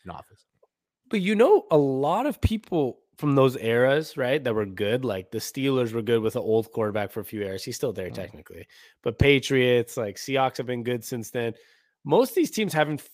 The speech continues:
Speaker 2: faltered off the way that, like, the Giants have. Like, 'cause
Speaker 1: Yeah.
Speaker 2: they were considered a good organization. They had the right leadership, good coach, good quarterback. I didn't expect the fall off to be this bad, and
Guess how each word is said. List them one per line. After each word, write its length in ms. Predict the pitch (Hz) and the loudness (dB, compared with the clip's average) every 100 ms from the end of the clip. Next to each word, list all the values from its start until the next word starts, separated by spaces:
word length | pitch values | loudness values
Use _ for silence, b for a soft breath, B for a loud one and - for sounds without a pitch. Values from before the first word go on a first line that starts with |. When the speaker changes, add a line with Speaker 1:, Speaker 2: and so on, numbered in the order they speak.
| _ | _
Speaker 2:
faltered 400 | 139 131 135 113 | -2 -2 -2 0
off 320 | 110 101 - | 0 -2 -4
the 80 | 107 | -8
way 260 | 101 104 98 | -4 -2 -2
that, 220 | 95 87 | -6 -10
like, 360 | 92 87 85 _ _ _ _ _ _ _ _ _ | -10 -10 -12 _ _ _ _ _ _ _ _ _
the 180 | 120 117 | -6 -4
Giants 400 | 107 104 104 92 | 0 -2 -2 -8
have. 200 | - - _ _ _ _ - | -14 -18 _ _ _ _ -8
Like, 160 | 120 - | -8 -6
'cause 80 | 107 | 2
Speaker 1:
Yeah. 40 | 135 | 6
Speaker 2:
they 100 | 202 | 6
were 100 | 330 | 4
considered 340 | 254 208 214 | 0 0 2
a 60 | 160 | 4
good 160 | 147 156 | 8 8
organization. 840 | 156 147 143 127 127 127 - 127 | 8 8 4 4 0 0 -4 -4
They 60 | 117 | -4
had 80 | 110 | -2
the 60 | |
right 220 | 110 127 127 | 0 -2 0
leadership, 680 | 131 127 120 135 123 117 | 0 0 0 2 2 2
good 220 | - 123 - | -6 -8 -2
coach, 440 | 131 127 127 - | 0 0 -2 -8
good 140 | 135 | -12
quarterback. 600 | 120 127 120 117 110 104 b b b b b b | -2 0 0 0 0 -2 b b b b b b
I 100 | - 170 | 0 2
didn't 120 | 202 | 2
expect 300 | - 170 - | 0 -2 0
the 60 | |
fall 220 | 139 123 123 | 2 4 4
off 100 | 123 | 0
to 60 | |
be 100 | 110 | -4
this 160 | 110 - | -2 -2
bad, 280 | 113 117 107 | 0 0 -2
and 160 | 98 | -10